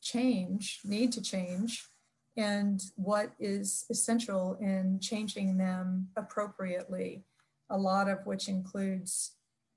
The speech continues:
um, input from impacted communities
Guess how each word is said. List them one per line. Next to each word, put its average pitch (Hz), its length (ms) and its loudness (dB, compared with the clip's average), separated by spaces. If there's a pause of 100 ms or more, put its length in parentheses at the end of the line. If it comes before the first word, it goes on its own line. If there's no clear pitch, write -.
(300)
um, 190 640 2 (340)
input 233 640 4
from 220 600 2
impacted 208 680 -2
communities 208 960 0